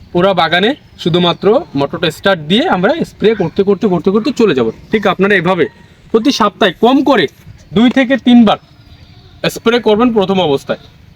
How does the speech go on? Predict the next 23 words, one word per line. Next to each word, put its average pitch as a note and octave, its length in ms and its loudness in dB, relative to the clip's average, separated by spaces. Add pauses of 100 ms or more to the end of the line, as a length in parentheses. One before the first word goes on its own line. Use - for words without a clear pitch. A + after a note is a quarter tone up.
এবং G#3+ 260 2
গাছে F3+ 240 0
যখন A#3 200 2
নতুন G#3 260 0
কুশি B3+ 280 2
বের A#3 160 2
হবে, F#3 220 0
তখন G3+ 280 -2
ভিটামিন E3+ 360 0
স্প্রে - 240 -2
করবেন। A2+ 320 -4 (360)
এবং G3 180 0
গাছে F#3+ 220 -2
যখন A3 200 0
শিকড় A#3 340 -2
চলে A3 220 2
আসবে, E3 180 0
তখন G#3+ 300 -2
গাছের G3+ 240 -2
গোড়ায়, G3 280 0
আহ, - 560 -14
আপনারা E3+ 440 -2
দিবেন G3 440 0